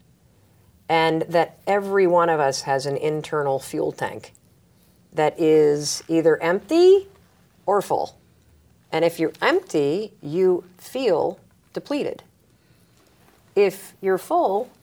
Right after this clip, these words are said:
you feel energized. And so if you simply are in any situation, I mean any situation, and you, um, pay attention within five seconds to, does this person energize me?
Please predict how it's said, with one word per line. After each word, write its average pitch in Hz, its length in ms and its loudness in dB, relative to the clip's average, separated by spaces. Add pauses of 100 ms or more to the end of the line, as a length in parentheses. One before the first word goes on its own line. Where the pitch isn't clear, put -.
(260)
you 220 120 -4
feel 170 260 0
energized. 196 640 -4 (840)
And 202 160 -2
so 240 200 4
if 240 160 0
you 269 140 -4
simply 208 640 -2 (640)
are 190 120 6
in 180 140 2
any 185 300 0
situation, 185 760 -4
I 165 140 0
mean 285 180 -2
any 294 260 -2
situation, - 720 -10 (800)
and 180 640 2
you, 175 840 2
um, 151 640 -2 (640)
pay 196 180 0
attention 202 580 -4
within 139 300 -4
five 143 320 2
seconds 139 500 -6
to, 127 460 -2
does 135 160 -6
this 139 120 -6
person 139 320 -6
energize 185 480 -2
me? 170 240 -4